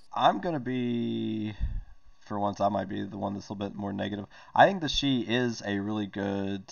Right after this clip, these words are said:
uh, two-threat option, but I think when you kinda compare to the other two threats,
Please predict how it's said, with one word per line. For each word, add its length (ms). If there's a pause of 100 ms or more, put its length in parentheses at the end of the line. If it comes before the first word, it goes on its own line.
(140)
uh, 140
two-threat 420
option, 460
but 160
I 200
think 640 (880)
when 200
you 680
kinda 640
compare 580
to 160
the 120
other 160
two 260
threats, 680